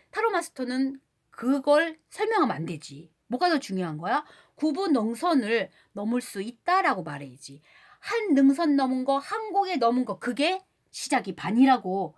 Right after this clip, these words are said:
이미 다 왔다라고 얘기해줘야 되는 거예요. 그래서 해결의 단서, "나는 모르지만 네가 이미 찾았구나. 그게 맞는 길이구나." 그 해결책이 일단 이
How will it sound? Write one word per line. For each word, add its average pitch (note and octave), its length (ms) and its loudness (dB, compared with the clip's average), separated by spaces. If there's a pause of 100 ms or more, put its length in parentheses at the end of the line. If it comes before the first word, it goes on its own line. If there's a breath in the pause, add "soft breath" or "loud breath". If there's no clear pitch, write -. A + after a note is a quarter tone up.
이미 A#3 320 -2
다 C#3+ 180 -4
왔다라고 C#4+ 840 0
얘기해줘야 G3+ 440 -8
되는 D3+ 240 -18
거예요. C#3 400 -20 (800)
그래서 F3 160 -14
해결의 E4 320 0
단서, C4 500 0 (1000 soft breath)
"나는 D#4+ 280 4
모르지만 C4 560 0
네가 D4+ 320 4
이미 C4+ 480 2 (240)
찾았구나. G3+ 840 -6 (140)
그게 B3 240 -2
맞는 A3+ 460 4
길이구나." B3 640 -2 (220)
그 G3+ 160 -10
해결책이 B3 520 -4
일단 G3+ 680 -2 (420 soft breath)
이 D4 420 0